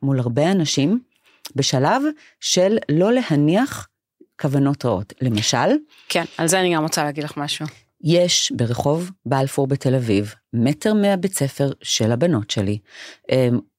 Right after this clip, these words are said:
Speaker 1: היה, אה, אמ, את אורנה פורת, היה שם התיאטרון,
Speaker 2: נכון.
Speaker 1: בלפור ממש מול פיירברג, הוציאו משם את אורנה פורת, והכניסו את המקום. המקום זה גרעין תורני, מגיעים
Speaker 2: Mhm.
Speaker 1: לשם,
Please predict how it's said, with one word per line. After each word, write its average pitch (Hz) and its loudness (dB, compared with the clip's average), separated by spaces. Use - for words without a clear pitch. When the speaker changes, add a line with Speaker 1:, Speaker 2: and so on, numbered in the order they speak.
Speaker 1:
היה, 135 2
אה, 107 2
אמ, 101 0
את - -10
אורנה 117 2
פורת, - -4
היה 120 0
שם 120 -2
התיאטרון, 160 0
Speaker 2:
נכון. 160 -2
Speaker 1:
בלפור 156 0
ממש 120 0
מול 107 -4
פיירברג, 190 -2
הוציאו 269 0
משם 220 2
את 147 -6
אורנה 170 0
פורת, 170 -4
והכניסו 190 2
את 175 -4
המקום. 127 0
המקום 196 2
זה 123 -2
גרעין 120 0
תורני, 120 0
מגיעים 147 2
Speaker 2:
Mhm. 160 2
Speaker 1:
לשם, 127 2